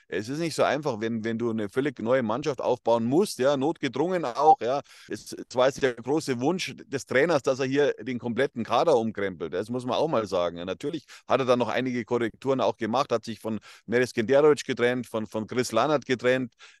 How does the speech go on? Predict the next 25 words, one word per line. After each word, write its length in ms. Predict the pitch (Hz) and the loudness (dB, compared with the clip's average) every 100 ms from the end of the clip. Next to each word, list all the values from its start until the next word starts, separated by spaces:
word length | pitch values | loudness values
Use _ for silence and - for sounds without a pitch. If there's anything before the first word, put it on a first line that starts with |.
| _ | _
Ja, 320 | 101 113 139 | -4 -2 0
aber, 420 | 92 107 113 110 | 2 4 4 4
äh, 260 | 82 95 - | 0 -4 -4
er 120 | 98 | -6
hat 120 | 113 | -2
dafür 220 | 127 135 107 | -2 0 0
auch, 180 | 110 - | 0 -4
äh, 100 | 110 | -4
neue 260 | 113 131 | 0 -2
Spieler 340 | 127 - 123 98 | -2 -2 2 2
auch 140 | 110 | 2
gebracht, 480 | 117 107 113 160 - | -4 -4 -4 -4 -2
ja. 160 | 98 | -2
Und 220 | 117 107 95 | 0 -4 -6
jetzt 200 | 95 - | -8 -8
sieht 120 | 120 | -6
man's 160 | 120 | -4
ja 120 | 113 101 | -2 -4
am, 140 | 104 | -4
am 140 | 92 | -4
Beispiel 440 | - 117 - 117 104 | -2 -2 -4 -6 -2
David 340 | 98 110 98 | 0 0 -2
Richter 280 | 113 127 123 | -6 -2 0
auch, 200 | 127 139 | 2 0
ja. 200 | 95 117 | 0 -2